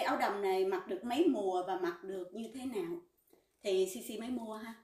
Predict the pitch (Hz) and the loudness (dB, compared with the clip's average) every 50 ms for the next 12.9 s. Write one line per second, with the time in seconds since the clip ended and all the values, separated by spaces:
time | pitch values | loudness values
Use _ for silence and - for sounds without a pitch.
0 | _ _ _ _ _ _ _ _ _ _ _ _ _ _ _ _ _ _ _ _ | _ _ _ _ _ _ _ _ _ _ _ _ _ _ _ _ _ _ _ _
1 | _ _ _ _ _ - 196 170 - 208 202 - - _ _ _ _ _ _ _ | _ _ _ _ _ -4 -4 -2 -2 -4 -6 -10 -18 _ _ _ _ _ _ _
2 | _ _ _ _ _ _ _ _ _ _ _ _ _ _ _ _ _ _ _ - | _ _ _ _ _ _ _ _ _ _ _ _ _ _ _ _ _ _ _ -20
3 | - _ _ _ _ _ _ _ _ _ _ _ - - _ _ _ _ _ - | -20 _ _ _ _ _ _ _ _ _ _ _ -20 -20 _ _ _ _ _ -8
4 | - 311 302 294 277 262 226 175 - - 262 320 381 381 - - - _ _ _ | -4 0 0 0 0 0 0 0 0 2 4 4 4 4 2 -6 -14 _ _ _
5 | _ _ - 196 226 208 185 180 220 233 233 226 - 175 170 180 220 - 269 269 | _ _ -4 0 2 2 4 4 6 6 6 6 4 4 2 0 0 0 2 4
6 | 320 285 - 226 202 208 208 - - _ _ _ _ _ _ _ _ _ _ _ | 4 4 2 0 -4 -4 -4 -6 -16 _ _ _ _ _ _ _ _ _ _ _
7 | _ _ _ _ _ - 220 185 180 202 226 247 277 302 - - - 320 277 269 | _ _ _ _ _ 0 4 4 4 4 4 4 6 6 6 6 4 4 6 6
8 | 302 392 - 247 233 208 202 196 202 208 233 247 294 302 277 311 - 403 359 359 | 6 6 6 6 4 4 4 4 2 0 -2 -4 -2 2 4 4 6 6 4 0
9 | 349 - - - _ _ - - 214 220 214 - - 226 240 233 226 - 262 262 | 0 -2 -6 -12 _ _ -8 -2 0 2 2 2 4 4 4 4 4 0 -2 -2
10 | 359 370 370 - - _ _ _ _ _ _ _ _ _ _ _ _ _ _ _ | -2 -4 -4 -6 -8 _ _ _ _ _ _ _ _ _ _ _ _ _ _ _
11 | _ _ _ _ _ _ _ _ _ _ _ - - 208 214 220 226 302 339 339 | _ _ _ _ _ _ _ _ _ _ _ 0 4 4 4 4 6 8 8 8
12 | - 220 202 190 - - - - 415 392 381 359 - 370 180 370 - - | 8 8 6 6 2 2 0 0 0 2 2 2 0 -2 -2 -4 -6 -14